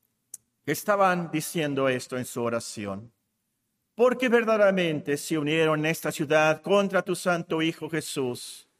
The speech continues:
a quien ungiste." ¿Quién se unió en esa ciudad contra Jesús? Herodes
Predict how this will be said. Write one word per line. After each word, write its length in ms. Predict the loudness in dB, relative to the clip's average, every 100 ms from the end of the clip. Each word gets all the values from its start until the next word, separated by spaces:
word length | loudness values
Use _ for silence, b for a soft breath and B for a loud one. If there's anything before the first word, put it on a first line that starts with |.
| -10
a 100 | -8
quien 220 | -4 -4
ungiste." 720 | -4 -6 -8 -6 -8 -8 -10 _ _ _ _ _ _ _ _ _ _ _ _ _ _ _ _ _ _ -8
¿Quién 360 | -4 -2 -4 -10
se 220 | -8 -4
unió 640 | -2 2 4 4 4 2
en 100 | 0
esa 200 | -4 -2
ciudad 400 | -4 0 2 2
contra 500 | 0 -4 -2 0 0 0
Jesús? 680 | -6 -8 -8 -12 -12 -20 _ _ _ 0
Herodes 960 | 2 4 6 4 2 -2 -12 -16 -20